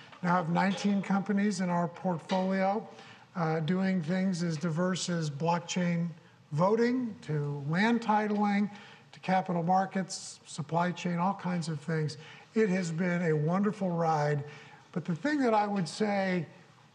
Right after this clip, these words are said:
has made it most interesting is that there is always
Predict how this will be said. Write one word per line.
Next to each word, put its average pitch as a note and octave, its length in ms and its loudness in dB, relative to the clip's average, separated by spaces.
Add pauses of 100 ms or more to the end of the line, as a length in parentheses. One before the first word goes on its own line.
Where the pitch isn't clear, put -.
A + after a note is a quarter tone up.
(120)
has E3+ 280 0
made G3+ 360 4
it G#3 280 0 (160)
most G#3 460 2
interesting E3 800 0 (540)
is F3 140 0
that F3+ 140 0
there F#3+ 220 0
is E3 120 -4 (100)
always G#3 880 -2